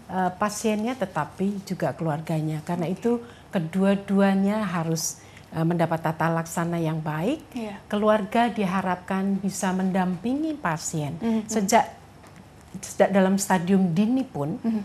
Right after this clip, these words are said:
Speaker 2: mhm.
Speaker 1: itu pasien memerlukan sekali pendampingan dari keluarga.
Speaker 2: Mhm.
Speaker 1: Yang ada sekarang ini masih seringkali dijumpai ketika Dokter Winnie
Speaker 2: Mhm.
Speaker 1: menganjurkan untuk operasi, pasiennya mau, keluarganya justru yang tidak mau. Nah,
Speaker 2: Mhm,
Speaker 1: ini
Speaker 2: mhm.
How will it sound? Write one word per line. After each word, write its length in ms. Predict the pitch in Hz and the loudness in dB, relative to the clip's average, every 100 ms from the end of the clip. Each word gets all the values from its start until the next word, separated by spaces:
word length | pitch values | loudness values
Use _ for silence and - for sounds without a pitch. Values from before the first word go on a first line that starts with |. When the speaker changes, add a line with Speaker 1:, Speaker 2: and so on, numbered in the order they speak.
| - | -6
Speaker 2:
mhm. 100 | 214 | -6
Speaker 1:
itu 160 | 196 247 | 0 2
pasien 360 | 233 226 247 233 | 2 2 2 0
memerlukan 520 | 214 208 202 208 208 | 0 0 -2 0 -2
sekali 320 | 196 190 180 | -2 -2 -2
pendampingan 600 | 175 185 175 165 170 170 | -2 -2 0 0 -2 -2
dari 240 | 165 160 160 | -2 -4 -4
keluarga. 640 | - 147 - 160 143 180 - - | -6 -8 -8 -10 -12 -14 -16 -10
Speaker 2:
Mhm. 200 | 226 208 | -8 -2
Speaker 1:
Yang 180 | 190 185 | -2 0
ada 300 | 185 180 214 226 | 0 0 2 0
sekarang 360 | 202 190 185 180 | 0 -2 -2 0
ini 200 | 185 214 | 0 2
masih 420 | 208 190 - 190 - - - - | 0 -2 0 -2 -2 -18 -20 -16
seringkali 580 | - 202 202 196 196 208 | -2 0 2 4 4 2
dijumpai 600 | 190 160 175 165 175 175 | 0 0 0 2 2 0
ketika 480 | 190 180 190 196 196 | -4 -4 2 4 4
Dokter 420 | 180 190 - 190 | 4 0 2 2
Winnie 540 | 185 190 196 214 214 214 - - | 4 6 6 4 2 -2 -10 -6
Speaker 2:
Mhm. 100 | 220 | -2
Speaker 1:
menganjurkan 640 | 185 185 180 180 190 180 | 2 2 2 0 0 2
untuk 260 | 170 180 175 | 2 0 0
operasi, 580 | 180 180 196 202 220 | 0 2 2 2 0
pasiennya 520 | 208 190 190 190 185 196 | 0 0 0 0 0 2
mau, 380 | 196 190 196 196 - - | 2 2 0 -2 -10 -4
keluarganya 580 | 190 196 175 208 320 247 | 2 2 4 0 2 0
justru 320 | 175 - 170 | -2 0 2
yang 160 | 160 | 2
tidak 260 | 160 160 - | 2 0 -2
mau. 320 | 147 135 147 160 226 | -2 -4 -4 -6 0
Nah, 160 | 185 | 2
Speaker 2:
Mhm, 80 | 160 | 4
Speaker 1:
ini 100 | 196 | 2
Speaker 2:
mhm. 120 | 202 | 0